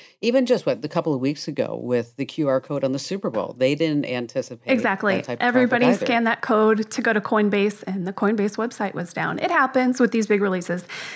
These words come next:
Speaker 2: They say that everything is gonna be fully functional in March.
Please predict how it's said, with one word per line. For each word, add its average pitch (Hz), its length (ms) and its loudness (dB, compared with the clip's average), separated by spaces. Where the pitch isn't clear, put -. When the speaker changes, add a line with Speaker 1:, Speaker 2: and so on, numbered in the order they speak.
Speaker 2:
They 311 120 2
say 339 540 2
that 233 380 2
everything 233 380 0
is 226 120 -2
gonna 208 140 0
be 208 100 0
fully 226 260 0
functional 202 460 0
in 226 160 2
March. 190 540 0